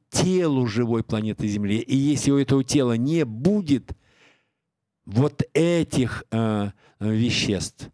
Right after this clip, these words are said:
не будет вот этих элементов, не будет вот этого количества атомов, молекул, не будет вот этого качества, которое, э, должны обладать вода, воздух, земля,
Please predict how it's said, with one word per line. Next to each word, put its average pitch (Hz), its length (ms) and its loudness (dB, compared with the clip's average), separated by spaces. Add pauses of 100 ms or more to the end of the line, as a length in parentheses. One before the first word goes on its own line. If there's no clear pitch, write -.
(220)
не 135 180 2
будет 160 300 0
вот 156 300 -2
этих - 420 0
элементов, 110 1000 -2 (360)
не 123 160 2
будет 160 260 0
вот 156 300 -2
этого 151 400 0
количества 143 1000 0
атомов, 120 640 0 (220)
молекул, 120 800 0 (1300)
не 135 140 2
будет 165 260 0
вот 165 160 0
этого 160 320 2 (160)
качества, 120 760 -2 (220)
которое, 123 440 2
э, 123 260 0
должны 120 480 0 (160)
обладать 120 500 0
вода, 110 720 0
воздух, 104 840 -2 (600)
земля, 117 840 0